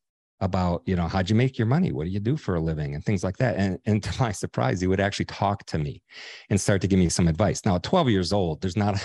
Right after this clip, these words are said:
<laughs> you can't, like, soak everything up, and they're not really giving you the keys to the city. But it,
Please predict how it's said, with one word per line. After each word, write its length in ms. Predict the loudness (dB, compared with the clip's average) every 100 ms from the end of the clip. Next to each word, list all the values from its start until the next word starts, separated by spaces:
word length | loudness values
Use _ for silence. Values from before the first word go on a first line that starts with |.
| -4 -4
<laughs> 600 | -4 -4 -8 -8 -10 -6
you 60 | -2
can't, 260 | 0 0
like, 160 | 0 -2
soak 380 | 0 2 2 0 -4
everything 440 | -2 0 0 0
up, 180 | 0 0
and 120 | 0
they're 80 | 0
not 200 | 0 -2
really 240 | -2 -2
giving 260 | -2 -2 0
you 100 | 0
the 120 | -2
keys 360 | -6 -4 -4 -4
to 120 | -4
the 120 | -6
city. 420 | -6 -2 0 0 -4 -12 -20 -12 0
But 140 | 0
it, 160 | 0